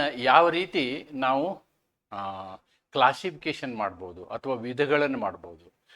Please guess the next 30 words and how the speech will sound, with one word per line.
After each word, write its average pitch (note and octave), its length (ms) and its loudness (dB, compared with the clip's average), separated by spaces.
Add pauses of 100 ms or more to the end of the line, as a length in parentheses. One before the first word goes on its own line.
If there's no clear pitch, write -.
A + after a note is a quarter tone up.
(140)
ಅಥವಾ C#3 540 2 (200)
how F#3+ 200 6
law C#3+ 340 2
looks B2 320 -8
at F#2 200 -16
it, - 200 -20 (160)
ಯಾವ್ಯಾವ C3 360 2
ಥರನಾದಂತಹ C3+ 640 -4
ವ್ಯಕ್ತಿಗಳು A#2+ 680 -4 (440)
ಇರ್ತಾರೆ C#3 640 0
ಅನ್ನೋದನ್ನ C#3 640 -2 (440)
ವಿವರವಾಗಿ D#3 880 4
ನಾವು C3 200 2
ನೋಡೋದಕ್ಕೋಸ್ಕರ B2 760 -4
ಈ A#2 220 -6
ವಿಡಿಯೋನ A2 320 -6
ಮಾಡ್ತಾ F#2+ 340 -10
ಇದ್ದೀನಿ. G#2 260 -12
ಇದರ C3 280 -6
ಅವಶ್ಯಕತೆ C#3+ 500 -4
ಯಾಕಿದೆ C#3+ 400 -6
ಅಂತಂದ್ರೆ, C#3 540 -6 (400)
ಆ, D3 380 -2
in D3+ 140 -4
many D3 300 -2
question E3 320 -4
papers E3 460 -6
I C3+ 180 0
have C3+ 140 0
found B2+ 460 0